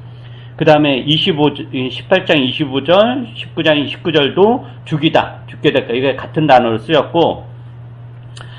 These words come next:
그 다음에 이제 이십, 십팔 장 이십육 절에는 "그 성 전체를 용서하겠다"라고 되어 있고,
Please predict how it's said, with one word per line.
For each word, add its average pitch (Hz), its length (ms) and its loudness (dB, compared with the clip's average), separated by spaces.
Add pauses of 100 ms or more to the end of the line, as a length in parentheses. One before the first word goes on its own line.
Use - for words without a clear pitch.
(240)
그 - 100 -2
다음에 226 240 4
이제 160 140 2
이십, 156 340 -2
십팔 - 400 -2
장 240 160 2
이십육 147 540 2
절에는 160 640 4 (160)
"그 165 140 2
성 220 240 2
전체를 147 440 2
용서하겠다"라고 135 1000 2
되어 123 240 4
있고, 208 500 0